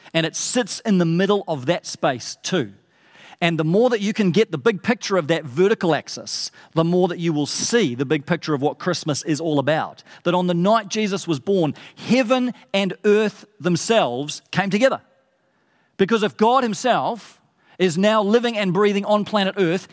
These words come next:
heaven and earth have somehow intersected.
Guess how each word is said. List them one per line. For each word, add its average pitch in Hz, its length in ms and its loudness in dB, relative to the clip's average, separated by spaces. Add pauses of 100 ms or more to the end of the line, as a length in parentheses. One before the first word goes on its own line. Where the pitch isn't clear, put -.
heaven 220 360 0
and 180 180 -4
earth 208 240 2
have 165 140 -2
somehow 214 580 2
intersected. 196 680 -6